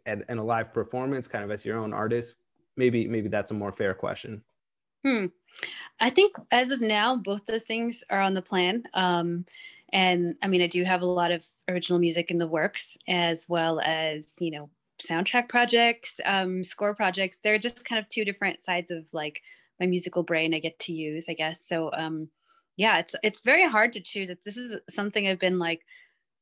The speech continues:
Speaker 2: trying to understand myself for a while, 'cause I also run a company. And so I'm like, "Okay, how does all this stuff fit together?" 'Cause it's a lot to do.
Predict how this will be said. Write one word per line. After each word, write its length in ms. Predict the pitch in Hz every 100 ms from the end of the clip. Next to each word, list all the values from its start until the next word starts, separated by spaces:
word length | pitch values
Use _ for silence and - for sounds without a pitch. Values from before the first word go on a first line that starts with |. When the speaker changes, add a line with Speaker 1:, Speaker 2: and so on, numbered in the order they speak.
| _ _ _ _ -
Speaker 2:
trying 320 | 220 208 214
to 80 | -
understand 500 | 214 208 - 202 196
myself 460 | 185 185 185 180 180
for 120 | 202
a 80 | 202
while, 280 | 202 202 208
'cause 140 | 196
I 100 | 185
also 580 | 180 180 180 190 180 180 180
run 180 | 175
a 60 | 165
company. 580 | - 220 247 262 262 262
And 120 | 233
so 120 | 196
I'm 100 | 175
like, 180 | 165 156
"Okay, 340 | 190 214 180
how 180 | 175 165
does 160 | 180 196
all 160 | 202
this 120 | 208 220
stuff 260 | 226 226
fit 160 | 233 226
together?" 420 | 285 277 240 208
'Cause 160 | 190 190
it's 140 | 170
a 60 | 156
lot 260 | - - -
to 80 | 247
do. 280 | 262 196